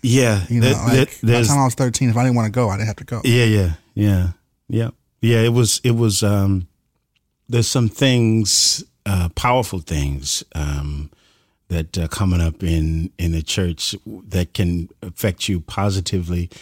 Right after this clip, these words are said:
Speaker 1: and negatively. For, for me, uh, my mother was, even though she was a, a minister, she,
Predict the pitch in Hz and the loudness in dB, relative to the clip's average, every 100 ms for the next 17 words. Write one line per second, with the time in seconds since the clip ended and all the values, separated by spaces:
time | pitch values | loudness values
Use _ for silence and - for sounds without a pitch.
0 | - _ - 98 92 92 76 73 65 71 | -20 _ -6 0 2 2 0 -6 -8 -6
1 | - 120 - 135 165 160 104 - _ _ | -2 -2 0 2 4 4 0 -4 _ _
2 | _ _ _ _ - 110 _ - 92 87 | _ _ _ _ -10 -10 _ -4 -2 0
3 | 90 139 139 113 98 90 87 87 82 - | 0 2 2 2 0 0 -2 -2 -4 -6
4 | 85 90 92 101 101 123 123 120 - 101 | -10 -14 -14 -8 -4 -2 -2 -4 -4 -2
5 | 95 87 85 82 - _ 95 123 131 - | -2 -2 -4 -6 -12 _ -2 0 0 -2
6 | 92 - | -4 -6